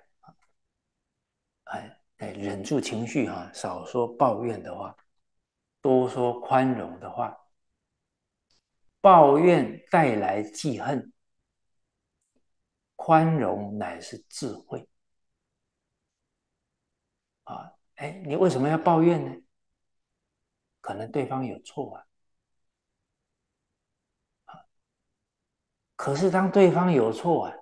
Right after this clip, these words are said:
我们忍住抱怨，啊，而能宽容的时候啊，我们想一想，对方印象深刻，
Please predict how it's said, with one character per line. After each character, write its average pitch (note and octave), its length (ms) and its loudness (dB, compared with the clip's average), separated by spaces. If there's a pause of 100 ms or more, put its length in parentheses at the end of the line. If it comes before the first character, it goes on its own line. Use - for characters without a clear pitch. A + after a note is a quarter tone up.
(720)
我 A#2 260 -2
们 B2+ 420 0 (140)
忍 A2 380 -4
住 E3 220 4
抱 D3+ 260 4
怨， D3+ 380 0 (1300)
啊， - 320 -16 (440)
而 C#3 180 -4
能 C3 260 -4
宽 D#3 380 -2
容 F#2+ 260 -8
的 G2 100 -12
时 - 140 -14
候 G2+ 220 -10
啊， - 120 -16 (1700)
我 G#2+ 120 -10
们 A2 140 -6
想 G#2+ 240 -4
一 A#2+ 60 -4
想， G2 200 -8
对 A#2 160 -4
方 G#2+ 400 -10 (3250)
印 A#2+ 220 -6
象 G#2 220 -10
深 G2+ 260 -14
刻， - 400 -18